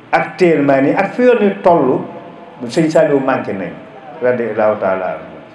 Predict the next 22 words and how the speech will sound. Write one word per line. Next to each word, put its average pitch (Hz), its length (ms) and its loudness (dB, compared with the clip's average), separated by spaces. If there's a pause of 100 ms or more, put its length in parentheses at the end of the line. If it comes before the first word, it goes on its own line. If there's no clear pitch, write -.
(560)
Kon 135 180 2
nag, 151 140 2 (380)
euh, 135 120 -4 (540)
man 127 440 0
dama, 135 440 0
dama, 135 380 0
dama, 131 240 0 (480)
man 151 240 2
mii 175 240 2
ci - 80 -8
sama 165 200 -2
jëm 139 260 -2
bopp, 120 260 -2
Baye 143 220 2
Fall, 156 280 -2
ay 139 120 0
Baye 156 220 0
Fall 156 180 0
la 160 60 0
ma 170 100 -2
yar. 190 200 0 (1300)
Maanaam 139 380 -4